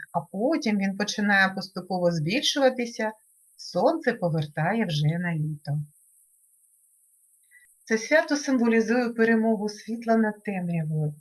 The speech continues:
життя над смертю. Щойно на небі сходила зоря, колядники ходили від хати до хати,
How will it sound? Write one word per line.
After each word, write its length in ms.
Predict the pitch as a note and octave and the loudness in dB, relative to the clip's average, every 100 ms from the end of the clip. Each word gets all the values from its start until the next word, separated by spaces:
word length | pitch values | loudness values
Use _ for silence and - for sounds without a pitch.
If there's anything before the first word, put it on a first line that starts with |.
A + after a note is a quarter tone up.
| - | -8
життя 540 | D3+ G3+ - - F#3+ G3+ | -2 -2 -2 -2 0 0
над 220 | G3+ - | 0 -4
смертю. 580 | F#3+ F#3 D#3+ - - - - - - - - - | -4 -2 -2 -6 -12 -12 -14 -20 -20 -14 -14 -10
Щойно 520 | - C4 E4+ A#3 D#3+ - - - - | -2 0 2 2 0 -6 -16 -20 -2
на 140 | G#3 | 2
небі 260 | A3+ C#4 C4 | 4 4 2
сходила 460 | C4 C4+ B3 B3 A3 | 0 -2 2 2 2
зоря, 480 | A3+ G#3 D#3+ C#3 - _ _ _ - | 0 0 0 -2 -8 _ _ _ -8
колядники 560 | D#3+ F#3 G#3+ G#3+ G#3 | -2 0 0 -4 -6
ходили 420 | G3+ F3+ F#3 G#3 F3+ | -8 -6 -2 -2 -2
від 140 | F#3 | -6
хати 360 | - G#3 G#3 G#3+ | -4 -2 -2 -2
до 140 | A#3+ | -4
хати, 520 | A#3+ C#4+ G3+ - D3 | -2 0 0 -2 -8